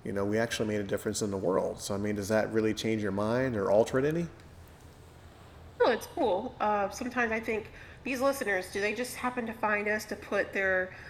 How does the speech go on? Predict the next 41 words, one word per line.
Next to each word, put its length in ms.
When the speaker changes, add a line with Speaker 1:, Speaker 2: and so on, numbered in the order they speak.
Speaker 2:
um, 440
elderly 440
parents 540
or 60
grandparents 600
to 80
sleep 360
by 380
listening 520
to 420
some 200
of 60
them 160
old 180
show 220
tunes, 500
and 160
we 340
happen 420
to 60
sound 260
boring 240
enough 200
to 60
do 160
that 240
until 460
Granddad 560
over 180
there 160
hears 360
Ashley 520
going 240
on 260
a 100
cussing 460
tirade, 560
and 40
he's 200
like, 140
"Huh? 200